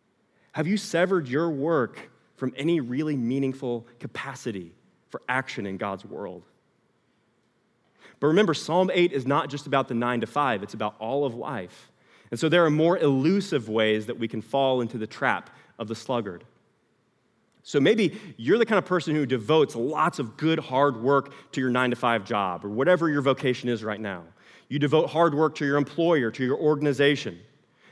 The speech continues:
But maybe you're like the workaholic. And your capacity for meaningful action is severed from other people in your life. Now, look, I get it. You're devoted to your job. You're devoted to your cause. You're providing. You're making a difference.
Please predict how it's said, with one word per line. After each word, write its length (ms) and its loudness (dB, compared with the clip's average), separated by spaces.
But 300 -2
maybe 760 0
you're 120 2
like 220 2
the 80 -4
workaholic. 600 -4
And 160 0
your 160 -2
capacity 600 -2
for 120 -6
meaningful 480 -2
action 340 -2
is 100 -6
severed 540 -4
from 160 -10
other 160 -4
people 380 -10
in 60 -4
your 100 -6
life. 600 -12
Now, 100 4
look, 260 4
I 120 2
get 320 2
it. 180 -2
You're 180 0
devoted 500 4
to 80 -2
your 120 2
job. 360 0
You're 100 -4
devoted 500 2
to 100 -6
your 160 -2
cause. 500 -2
You're 80 -4
providing. 720 2
You're 80 0
making 280 0
a 40 4
difference. 580 -4